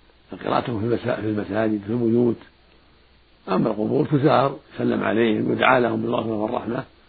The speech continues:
ولكن لا يجلس عندهم للقراءة، ولا يجلس عندهم للدعاء، ولا للصلاة، لا يصلى عندها،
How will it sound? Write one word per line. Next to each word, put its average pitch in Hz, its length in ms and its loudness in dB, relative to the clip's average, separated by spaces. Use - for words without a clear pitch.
ولكن 120 280 -2
لا 196 120 2
يجلس 151 240 2
عندهم 110 280 -4
للقراءة، 107 540 -2
ولا 175 180 2
يجلس 131 240 0
عندهم 120 280 0
للدعاء، 117 520 0
ولا 135 180 2
للصلاة، 123 520 0
لا 196 120 0
يصلى 127 280 4
عندها، 120 500 0